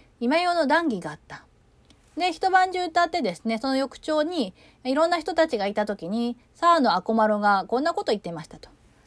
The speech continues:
え、歌の批判をして言うには、「五条殿、これがおとまえですが、年はおいくれたれど、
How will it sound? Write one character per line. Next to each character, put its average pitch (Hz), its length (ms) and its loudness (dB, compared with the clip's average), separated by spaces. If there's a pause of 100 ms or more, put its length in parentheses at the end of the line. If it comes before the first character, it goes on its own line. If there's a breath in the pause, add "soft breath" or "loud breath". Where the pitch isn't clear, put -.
(180 soft breath)
え、 233 60 -4
歌 302 180 0
の 320 80 0
批 302 160 -6
判 311 180 2
を 302 80 0
し - 60 -8
て 294 100 -4
言 311 120 0
う 320 40 0
に 233 160 -2
は、 269 320 0 (400 soft breath)
「五 381 140 2
条 349 200 4
殿、 180 220 -2
こ 269 120 -2
れ 311 120 2
が 277 80 2
お 285 80 2
と 285 140 -2
ま 277 160 4
え 262 40 0
で 254 120 -2
す 220 100 -12
が、 208 220 -2 (300 soft breath)
年 294 280 -2
は 349 100 6
お 254 100 6
い 285 80 -4
く 285 100 -6
れ 277 120 0
た 269 140 0
れ 233 120 0
ど、 208 280 -2